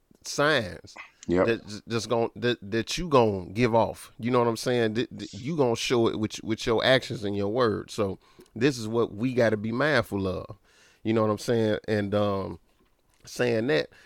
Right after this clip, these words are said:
Speaker 1: let's, let's go over here to John, to John, the eleventh chapter, because this is one of the things that the scribes and Pharisees was notorious for.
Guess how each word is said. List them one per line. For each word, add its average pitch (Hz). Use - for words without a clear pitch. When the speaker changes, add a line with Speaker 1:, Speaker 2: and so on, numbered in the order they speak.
Speaker 1:
let's, 123
let's 113
go 120
over 107
here 120
to 98
John, 98
to 107
John, 110
the 101
eleventh 98
chapter, -
because 104
this 110
is 107
one 123
of 113
the 107
things 117
that 104
the -
scribes 110
and 92
Pharisees 107
was 101
notorious 117
for. -